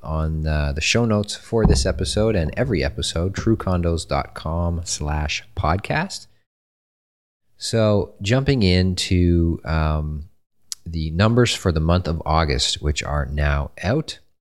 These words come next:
They came out a few days ago. Uh, and the first thing that I always look at is what is the sales to listing ratio? If you look at the sales to listing ratio,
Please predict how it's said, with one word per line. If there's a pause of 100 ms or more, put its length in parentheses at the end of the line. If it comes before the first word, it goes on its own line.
(960)
They
came
out
a
few
days
ago. (520)
Uh, (340)
and
the
first
thing
that
I
always
look
at
is
what
is
the
sales
to
listing
ratio?
If
you
look
at
the
sales
to
listing
ratio,